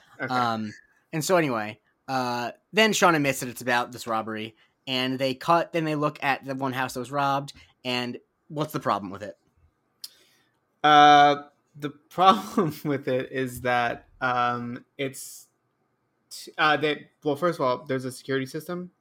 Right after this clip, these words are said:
Speaker 1: there. Is that
Speaker 2: Mm-hmm.
Speaker 1: what it is?
Speaker 2: Yeah. That
Speaker 1: Yeah.
Speaker 2: and
Speaker 1: And, uh, oh yeah, s-, what Henry says, basically, is what
Speaker 2: Yeah.
Speaker 1: you're telling me. Okay.
Speaker 2: Yes, I'm
Speaker 1: Yeah, then
Speaker 2: trying to
Speaker 1: all
Speaker 2: get
Speaker 1: the
Speaker 2: you
Speaker 1: other,
Speaker 2: to
Speaker 1: yeah, all the other hou-, sorry, I mean,
Speaker 2: <laughs> I'm
Speaker 1: yeah.
Speaker 2: sorry.
Speaker 1: <laughs> All the other houses in the neighbor-, in that street in particular are a lot more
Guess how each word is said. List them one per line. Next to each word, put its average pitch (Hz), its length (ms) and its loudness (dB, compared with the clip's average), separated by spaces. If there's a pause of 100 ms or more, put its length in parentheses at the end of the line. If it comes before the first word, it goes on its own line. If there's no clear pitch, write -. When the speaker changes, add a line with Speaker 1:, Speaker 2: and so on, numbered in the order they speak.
Speaker 1:
there. 208 320 -6
Is 143 80 -8
that 147 60 0
Speaker 2:
Mm-hmm. 151 60 2
Speaker 1:
what 185 100 -2
it 202 100 -6
is? 233 100 -10
Speaker 2:
Yeah. 117 160 -4 (420)
That 147 280 4
Speaker 1:
Yeah. 139 160 6
Speaker 2:
and 151 340 -2 (1000)
Speaker 1:
And, 143 380 2
uh, 135 440 6 (100)
oh 170 80 2
yeah, 127 220 2
s-, - 280 -14
what 156 240 0
Henry 165 300 -2
says, 127 200 -4
basically, 117 420 -6
is - 40 -18 (120)
what 127 140 -10
Speaker 2:
Yeah. 117 80 -4
Speaker 1:
you're 123 80 -4
telling 113 240 -12
me. 98 140 -18 (180)
Okay. 131 220 -4
Speaker 2:
Yes, - 280 -4
I'm - 120 -2
Speaker 1:
Yeah, 156 100 4
then 143 40 0
Speaker 2:
trying 147 120 2
to - 60 0
Speaker 1:
all 165 80 6
Speaker 2:
get 190 60 4
Speaker 1:
the 202 60 6
Speaker 2:
you 196 60 8
Speaker 1:
other, 196 100 4
Speaker 2:
to 202 60 -4 (460)
Speaker 1:
yeah, 151 200 2
all 160 180 4
the 190 80 6
other 180 160 2
hou-, 156 240 0
sorry, 117 300 -6 (120)
I 139 60 -4
mean, 127 340 -10 (160)
Speaker 2:
<laughs> 143 60 -6
I'm 151 160 0
Speaker 1:
yeah. 131 60 -2
Speaker 2:
sorry. 107 320 -8 (140)
Speaker 1:
<laughs> - 260 -20
All 175 440 4
the 196 80 10
other 190 160 6
houses 160 460 2
in 147 80 0
the 151 100 -2
neighbor-, 143 300 2
in 139 240 -2
that 143 260 2
street 147 440 -2
in 135 100 -6
particular 135 480 -2
are 131 100 2
a 131 60 2
lot 139 260 2
more 131 380 -2